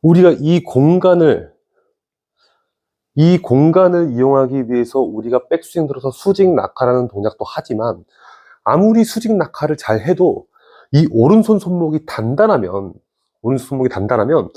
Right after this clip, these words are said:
좋은 임팩트를 가지기가 힘드셔요. 그래서 자꾸만 제가 오늘 말씀드린 두 가지 포인트 있죠? 처음엔 그립, 손가락에다가 정확하게 걸어놓고 이 공간 없이 잡는 거. 그리고 두 번째, 한 손으로 그냥 많이 휘둘러 보세요.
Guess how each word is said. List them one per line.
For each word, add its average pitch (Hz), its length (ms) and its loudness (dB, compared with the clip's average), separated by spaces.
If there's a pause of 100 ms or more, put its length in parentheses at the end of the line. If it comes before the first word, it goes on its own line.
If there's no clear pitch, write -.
(500)
좋은 135 340 2
임팩트를 113 340 -4
가지기가 101 360 -6
힘드셔요. 139 420 -4 (500)
그래서 143 200 4
자꾸만 143 280 0
제가 131 160 0
오늘 131 220 4
말씀드린 123 460 -4
두 113 160 -6
가지 135 240 -2
포인트 113 320 -6
있죠? 113 420 0 (240)
처음엔 196 380 2
그립, - 420 0 (800)
손가락에다가 143 680 0
정확하게 120 560 0
걸어놓고 113 640 0
이 107 100 -4
공간 110 320 -2
없이 - 180 -8
잡는 104 280 -8
거. 131 320 -2 (340)
그리고 104 500 -2
두 107 120 -10
번째, 113 360 -2 (400)
한 233 220 2
손으로 202 340 2
그냥 120 300 0 (460)
많이 110 240 -2
휘둘러 160 340 -2
보세요. - 240 -10